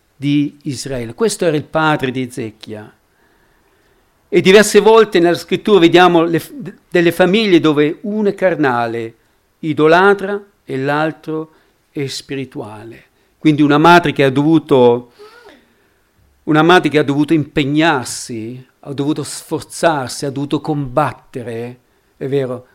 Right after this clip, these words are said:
con tutte le sue forze affinché indirizzasse il figlio, non, voglio dire, eh, vers-, non guardando il padre, nemmeno guardando se stessa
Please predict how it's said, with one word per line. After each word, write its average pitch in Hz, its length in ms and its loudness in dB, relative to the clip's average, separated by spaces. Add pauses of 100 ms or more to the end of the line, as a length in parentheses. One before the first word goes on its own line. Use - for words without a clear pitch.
con 156 320 -4
tutte 208 380 -4
le 165 120 -2
sue 160 180 -6
forze 143 520 -2
affinché 127 800 -6 (1080)
indirizzasse 170 840 -2
il 147 60 -6
figlio, 117 840 -8 (400)
non, 139 800 2 (640)
voglio 147 240 0
dire, 135 480 -2 (640)
eh, 143 800 -4 (100)
vers-, 156 400 -2
non 175 580 4
guardando 151 520 4
il 156 100 -4
padre, 117 720 -8 (680)
nemmeno 160 480 2
guardando 151 480 -4
se 131 180 -12
stessa - 800 -12